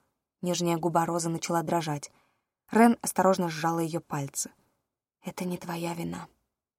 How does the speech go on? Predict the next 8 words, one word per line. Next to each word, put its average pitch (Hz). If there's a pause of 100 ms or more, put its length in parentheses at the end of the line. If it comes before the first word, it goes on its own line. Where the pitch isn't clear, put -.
(600)
«Не 208
в 202
этом 208
дело», 190 (320)
ответила 165
Роза 165
и 156
поморщилась. 160